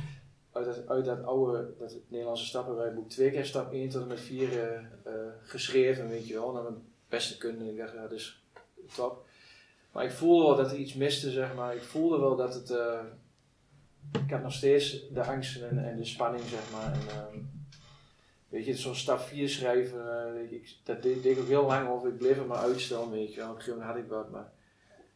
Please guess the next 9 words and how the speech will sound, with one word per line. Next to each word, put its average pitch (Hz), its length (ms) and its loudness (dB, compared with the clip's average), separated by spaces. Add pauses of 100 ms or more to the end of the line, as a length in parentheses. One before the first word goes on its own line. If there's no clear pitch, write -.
(1400)
uiteindelijk 139 440 4
had 143 100 0
ik, 135 100 -4
wist 139 180 2
ik 131 80 -4
dat 120 140 0
wel. 123 260 2
Van, - 160 -8
ja, 113 260 -8